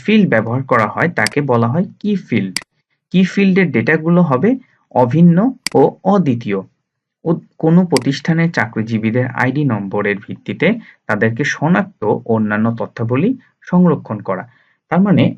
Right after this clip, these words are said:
আমি এটাকে কি ফিল্ডটা কাকে বলছি? ধরুন প্রাইমারি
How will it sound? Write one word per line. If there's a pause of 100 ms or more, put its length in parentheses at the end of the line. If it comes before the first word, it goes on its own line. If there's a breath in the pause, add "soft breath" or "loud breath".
(260)
আমি
এটাকে (120)
কি
ফিল্ডটা
কাকে
বলছি? (100)
ধরুন (120)
প্রাইমারি